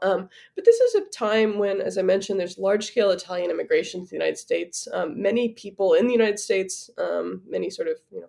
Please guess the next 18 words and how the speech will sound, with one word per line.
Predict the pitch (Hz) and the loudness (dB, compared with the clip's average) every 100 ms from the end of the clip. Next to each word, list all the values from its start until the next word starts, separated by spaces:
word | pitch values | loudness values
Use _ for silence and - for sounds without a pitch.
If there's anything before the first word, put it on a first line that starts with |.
| - | -2
Anglo-Americans | 185 208 196 185 180 170 175 196 165 180 - _ - - _ | 0 2 4 4 4 2 2 0 -4 -4 -12 _ -20 -20 _
see | - - 240 240 233 | -14 -10 -6 0 2
Italians, | - - - 202 190 180 196 | 2 0 -4 0 2 2 2
and | 202 | -4
especially | - 233 - 202 | -2 -2 0 0
Southern | - - 180 202 190 | 0 0 4 4 4
Italians, | 175 185 175 165 160 165 - - | 2 -2 -2 2 0 -2 -10 -8
um, | 185 175 185 196 - | -6 -4 -6 -12 -8
as, | 175 175 185 | -4 -4 -4
as | 170 175 170 - - | -4 -4 -4 -12 -8
ethnically | 185 190 190 175 208 208 208 - - | -8 -6 -6 -2 -2 -2 -4 -10 -4
inferior. | - 220 208 240 233 - - _ - | -2 -2 0 0 -2 -6 -12 _ -2
Um, | 190 190 | 0 0
and | 226 | -2
they | 127 | -4
talk | - - | -6 -6
about | 311 - - | -2 0 0
them | 196 190 | 0 0